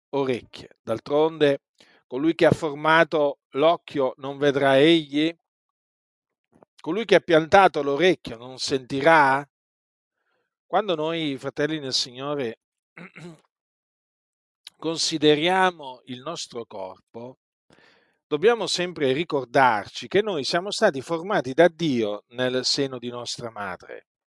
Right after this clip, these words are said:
Le sue mani,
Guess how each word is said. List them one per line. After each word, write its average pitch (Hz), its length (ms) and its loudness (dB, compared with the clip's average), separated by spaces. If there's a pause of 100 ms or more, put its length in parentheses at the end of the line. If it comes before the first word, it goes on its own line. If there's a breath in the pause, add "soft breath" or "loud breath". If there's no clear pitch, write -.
(1500 soft breath)
Le 147 160 0
sue 202 260 -2
mani, 151 760 -2